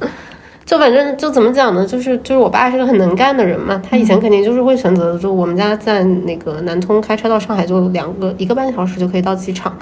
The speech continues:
Speaker 2: 嗯。
Speaker 1: 他以前一定会自己开车来接我，
Speaker 2: 嗯。
Speaker 1: 但是他那一次就是，就是直接就跟我讲说他开不动，
Speaker 2: 嗯。
Speaker 1: 所以他就叫一个车过来接我，他自己真的开不动。然后我那个时候才意识到，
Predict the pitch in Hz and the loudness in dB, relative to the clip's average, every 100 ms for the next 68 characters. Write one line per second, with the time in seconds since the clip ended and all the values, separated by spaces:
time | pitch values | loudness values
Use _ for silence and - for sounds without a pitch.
0 | - 214 214 220 254 226 233 226 254 226 | -6 0 0 2 2 4 4 4 2 2
1 | 214 185 202 214 202 180 180 165 160 - | 0 0 -2 0 -2 -2 -4 -4 -6 -10
2 | - 220 208 262 254 254 254 208 - - | -4 0 2 4 4 6 6 4 2 -8
3 | 190 196 185 - - - - - - 240 | -6 -4 -4 -4 -6 -8 -16 -8 0 0
4 | 190 185 190 190 185 185 185 180 190 190 | 2 2 2 2 2 4 4 2 -2 -6
5 | 185 196 185 - - - - - 214 214 | -6 -6 -6 -8 -10 -14 -20 -2 0 2
6 | 214 - - 196 185 185 180 196 175 170 | 0 -6 -2 0 0 0 0 0 -2 -2
7 | - - - 185 185 - - - 185 196 | -6 -8 -10 -10 -12 -18 -16 -10 -8 -8
8 | - 190 196 208 185 196 180 190 185 185 | -10 -10 -10 -8 -6 -4 -2 0 0 -2
9 | 180 - 175 175 214 180 185 190 180 180 | -6 -4 -4 0 2 2 2 2 0 0
10 | 180 180 180 180 | 0 0 0 0